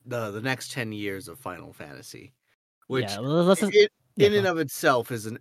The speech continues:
Speaker 1: absolutely incredible title. To think that this M M O that's been going on for pretty much ten years already, they've already started road mapping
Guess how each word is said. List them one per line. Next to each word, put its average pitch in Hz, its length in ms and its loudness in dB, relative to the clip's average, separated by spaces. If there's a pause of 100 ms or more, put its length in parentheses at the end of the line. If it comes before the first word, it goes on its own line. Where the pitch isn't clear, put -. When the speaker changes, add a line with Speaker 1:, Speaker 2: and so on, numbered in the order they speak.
Speaker 1:
absolutely 113 840 -4
incredible 95 760 -4
title. 90 600 -10
To 123 120 -4
think 123 360 -2
that 113 240 -4 (320)
this 127 240 -4
M 131 80 -2
M 123 160 -2
O 117 100 0
that's 110 160 -2
been 110 180 -12
going 107 280 -6
on 98 220 -6
for 104 280 -6 (140)
pretty 156 500 2
much 135 320 0
ten 120 240 -4
years 104 340 -4
already, 95 540 -8 (400)
they've 117 380 2
already 123 420 0
started 110 560 -4 (680)
road 127 460 2
mapping 101 720 -4